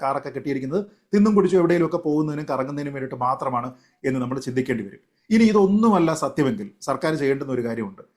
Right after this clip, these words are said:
കേവലം രണ്ട് കൊല്ലം കൊണ്ട് സ്വർണത്തിനെ ചെമ്പാക്കി മാറ്റാമെന്ന് തെളിയിച്ചതിന് കടകംപള്ളി സുരേന്ദ്രനും എ പത്മകുമാറിനും കെമിസ്ട്രിക്കുള്ള നോബൽ സമ്മാനം കൊടുക്കണം. കാരണം അതല്ലാതെ മറ്റെന്ത്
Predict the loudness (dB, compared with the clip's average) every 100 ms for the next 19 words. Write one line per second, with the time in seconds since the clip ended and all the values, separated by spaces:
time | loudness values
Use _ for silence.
0 | _ _ 2 4 4 2 0 0 0 2
1 | 2 0 -2 -4 -6 -4 -4 -2 -4 -4
2 | -12 _ -2 0 2 0 0 -4 -2 -4
3 | -4 -4 0 0 0 -4 -6 -8 _ _
4 | -2 2 4 4 4 2 -2 -4 -4 -4
5 | -4 -2 -4 -2 -2 0 -2 -6 -4 0
6 | 0 -2 -4 -2 0 0 0 2 2 2
7 | -2 -6 -14 _ _ _ _ 0 2 2
8 | 0 0 0 -4 -4 -4 -2